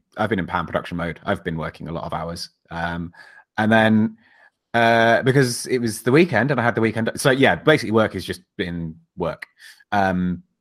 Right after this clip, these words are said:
uh, and there's nothing exciting to really talk about there. Um, and yesterday I went to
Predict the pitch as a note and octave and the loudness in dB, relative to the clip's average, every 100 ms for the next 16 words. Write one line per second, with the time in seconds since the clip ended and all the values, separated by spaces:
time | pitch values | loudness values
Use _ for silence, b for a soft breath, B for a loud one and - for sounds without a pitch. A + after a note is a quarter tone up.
0 | _ _ _ _ _ A2 G2+ F#2+ F#2 - | _ _ _ _ _ -2 2 2 0 -2
1 | F#2+ F#2 F2+ F#2 F#2 - - F2 E2+ F2+ | -4 -6 -6 -8 -8 -10 -10 -10 -8 -10
2 | E2+ E2+ F2 F2+ F#2+ F2 F2+ F2 - F2+ | -10 -8 -8 -8 -10 -8 -6 -8 -10 -6
3 | G2 G#2+ b b b - F#2+ F#2+ F#2 F2+ | -2 -2 b b b 0 2 4 4 0
4 | F2+ - _ _ F#2+ F#2 F2+ F2+ E2+ - | -4 -14 _ _ -4 -2 0 -2 -4 -10
5 | _ _ - G#2+ A#2 - E2+ E2+ F#2+ F#2 | _ _ -2 0 0 0 0 0 0 0
6 | F2 E2 - G2 F2+ F2 F2 | -2 -6 -4 0 0 0 -2